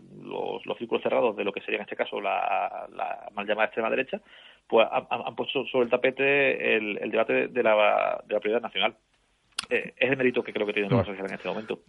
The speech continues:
Speaker 2: Mm, yo no sé, yo creo que algún día tenemos que debatir sobre eso, traer a, a alguna persona más y hablar sobre esto. Yo, yo creo que no, yo cre-, yo creo que ahí estáis equivocados, porque
Speaker 1: No, yo, yo, yo, yo digo en este, en este caso mi modesta opinión, ¿vale? Que lo
Speaker 2: Sí,
Speaker 1: mismo,
Speaker 2: sí.
Speaker 1: va-, vamos, que, que ya te digo, que yo creo que eso, que, que, que,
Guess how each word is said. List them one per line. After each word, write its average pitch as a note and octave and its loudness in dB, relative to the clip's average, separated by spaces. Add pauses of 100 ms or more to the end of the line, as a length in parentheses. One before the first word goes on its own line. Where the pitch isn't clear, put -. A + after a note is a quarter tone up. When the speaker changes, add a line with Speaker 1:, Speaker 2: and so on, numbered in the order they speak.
Speaker 2:
Mm, G#2+ -2
yo A#2+ 6
no D3 6
sé, A#2 4
yo B2+ 6
creo D3 4
que C#3 4
algún C3+ 2
día B2+ 4
tenemos B2 4
que A#2+ 4
debatir A2+ 6
sobre A2+ -2
eso, C3 0
traer G#2+ 2
a, G2+ 4
a F#2+ -6
alguna A2+ 2
persona A2+ 4
más A2 6
y - 4
hablar G#2+ 6
sobre A#2 2
esto. A2+ 2
Yo, C#3 4
yo C3 0
creo D#3 2
que B2 2
no, G#2+ 4
yo A2+ 0
cre-, A#2+ -4
yo B2 0
creo C#3 0
que C3+ 0
ahí C3 2
estáis B2+ 2
equivocados, A#2+ 0 (500)
porque A2 4
Speaker 1:
No, C3+ 10
yo, E3 10
yo, D3 0
yo, - -2
yo D3 4
digo E3 6
en E3 0
este, D#3 -2
en D#3 2
este C#3 -6
caso D3 0
mi C3 -6
modesta B2+ 4
opinión, G#2+ -4
¿vale? B2+ 4
Que - -12
lo F#2+ -4
Speaker 2:
Sí, G2 2
Speaker 1:
mismo, A#2+ 4
Speaker 2:
sí. A2+ -6
Speaker 1:
va-, A2+ -2
vamos, A#2 -2
que, G2+ 2
que - -2
ya A2+ 4
te A2+ -6
digo, G2+ 2
que G2 4
yo G2+ 4
creo B2+ 2
que A2 0
eso, G2+ -6
que, F#2+ -4
que, F#2+ 0
que, - 2